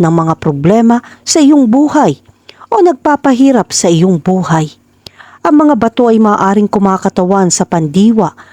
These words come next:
at emosyonal na pang-aabuso na ginagawa ng taong ito sa iyo. Kahulugan ng panaginip tungkol sa paghagis ng inumin sa isang tao.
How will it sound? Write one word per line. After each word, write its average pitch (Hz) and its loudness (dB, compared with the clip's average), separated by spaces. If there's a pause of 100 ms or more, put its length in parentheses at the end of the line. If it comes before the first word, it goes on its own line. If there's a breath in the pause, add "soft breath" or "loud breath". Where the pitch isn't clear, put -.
(120)
at 247 -4
emosyonal 214 2
na 190 2
pang-aabuso 175 -4 (240 loud breath)
na 269 2
ginagawa 269 0
ng 160 -2
taong 262 0
ito - 0
sa - -4
iyo. 165 -2 (1600 loud breath)
Kahulugan 294 2
ng 247 0
panaginip 226 0
tungkol 214 -2
sa 220 -4
paghagis 196 -4
ng 190 0
inumin 175 0
sa - -4
isang 160 -4
tao. 160 -6